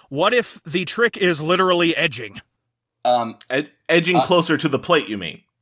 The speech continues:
Speaker 1: No,
Speaker 2: Uh,
Speaker 1: I mean, uh, delaying sexual gratification in order to, uh, heighten adrenaline.
Speaker 2: Have you
Speaker 3: Right.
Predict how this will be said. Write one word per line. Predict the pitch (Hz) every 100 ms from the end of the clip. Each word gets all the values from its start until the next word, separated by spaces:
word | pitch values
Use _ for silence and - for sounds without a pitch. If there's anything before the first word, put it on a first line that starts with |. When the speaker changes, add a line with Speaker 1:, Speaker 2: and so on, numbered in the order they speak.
| _ _ _ -
Speaker 1:
No, | 185 220 196
Speaker 2:
Uh, | -
Speaker 1:
I | 180
mean, | 190 185 180 190
uh, | 175 165 170 175
delaying | 196 180 190 214 214 190
sexual | - 202 - 196
gratification | 156 175 175 180 160 196 180 175
in | 160
order | 165 160 160
to, | - 185 160 156 147 _ -
uh, | 160 147 135
heighten | 160 170 170 160
adrenaline. | 131 135 151 123 107 104 -
Speaker 2:
Have | 123 120 120
you | 135 147 143
Speaker 3:
Right. | 160 117